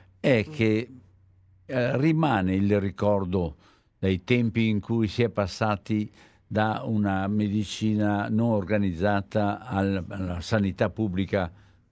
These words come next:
Speaker 1: con la Anselmi e, e gli altri che hanno iniziato, e dove c'era anche, c'è stata una grande speranza,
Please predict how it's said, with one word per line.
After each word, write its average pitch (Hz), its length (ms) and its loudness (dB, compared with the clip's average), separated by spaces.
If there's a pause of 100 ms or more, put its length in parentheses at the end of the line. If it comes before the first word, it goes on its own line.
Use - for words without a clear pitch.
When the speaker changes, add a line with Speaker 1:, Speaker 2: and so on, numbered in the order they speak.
Speaker 1:
con 98 220 0
la 92 320 0
Anselmi 104 720 0
e, 87 720 -8
e 92 80 -6
gli 92 140 0
altri 90 400 -2
che 98 140 -4
hanno 92 180 0
iniziato, 85 760 -4 (440)
e 135 140 0
dove 127 340 4
c'era 143 280 0
anche, 117 360 -6
c'è 110 200 0
stata 147 420 0
una 87 200 0
grande 107 440 0
speranza, 87 720 -2